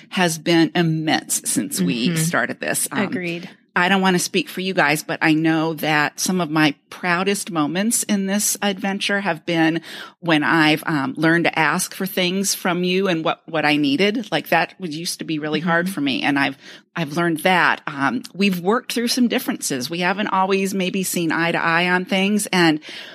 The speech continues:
Speaker 1: we really practiced some of the stuff we've learned in therapy, and, <laughs> and it worked.
Speaker 2: It's
Speaker 1: By
Speaker 2: true. This
Speaker 1: God.
Speaker 2: is like therapy in action. It really
Speaker 1: It really
Speaker 2: is. And it
Speaker 1: is.
Speaker 2: makes me feel like such a grown-up because not only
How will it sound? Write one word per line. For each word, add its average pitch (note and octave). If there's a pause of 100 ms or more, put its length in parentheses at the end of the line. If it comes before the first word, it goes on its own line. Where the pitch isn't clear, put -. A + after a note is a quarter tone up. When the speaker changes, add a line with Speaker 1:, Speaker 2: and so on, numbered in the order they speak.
(160)
Speaker 1:
we F#3+
really G#3+
practiced G3
some F#3+
of E3+
the E3
stuff F3
we've F3
learned E3+
in D3+
therapy, A3+
and, - (160)
<laughs> -
and A#3+
it G#3+
worked. - (200)
Speaker 2:
It's D4
Speaker 1:
By G3+
Speaker 2:
true. A4
This -
Speaker 1:
God. A4+
Speaker 2:
is -
like F4
therapy D4
in B3
action. A#3+
It B3+
really D4
Speaker 1:
It -
really D#4+
Speaker 2:
is. A3+
And B3+
it C4
Speaker 1:
is. B3
Speaker 2:
makes D4+
me G4
feel F4
like D4+
such -
a E4+
grown-up A3 (280)
because A#3+ (340)
not C#4+
only B3